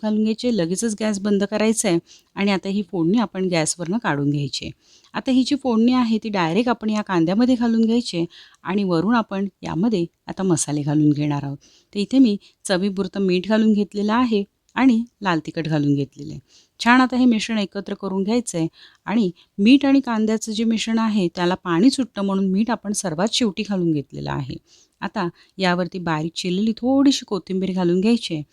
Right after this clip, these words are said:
आणि पुन्हा एकदा एकत्र करून घ्यायचं आहे. छान आता असं व्यवस्थित हे एकत्र झालं पाहिजे. तेलाचं प्रमाण बेताचं ठेवायचं आहे, जास्त तेल नाही घालायचं आहे. आता हे टिकण्यासाठी आपण यामध्ये अर्ध्या लिंबाचा रस घालून घेतो,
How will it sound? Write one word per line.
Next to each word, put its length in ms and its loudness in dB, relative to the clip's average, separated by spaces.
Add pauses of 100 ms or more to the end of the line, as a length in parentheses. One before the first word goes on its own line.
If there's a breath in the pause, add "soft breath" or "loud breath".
(320 soft breath)
आणि 120 -4
पुन्हा 340 -2
एकदा 200 -2
एकत्र 380 -4
करून 280 -2
घ्यायचं 320 -6
आहे. 80 -8 (320)
छान 260 2
आता 140 2
असं 220 -2
व्यवस्थित 480 -2
हे 100 0
एकत्र 380 -4
झालं 260 0
पाहिजे. 320 -2
तेलाचं 460 -6
प्रमाण 340 -4
बेताचं 420 -8
ठेवायचं 480 -2
आहे, 100 -2 (360 soft breath)
जास्त 280 0 (100)
तेल 220 -2
नाही 180 0
घालायचं 420 -2
आहे. 80 -2 (340 loud breath)
आता 180 -10
हे 100 0
टिकण्यासाठी 640 -4
आपण 240 -6
यामध्ये 360 -2 (360 soft breath)
अर्ध्या 340 0
लिंबाचा 460 2
रस 260 -2
घालून 240 0
घेतो, 340 -2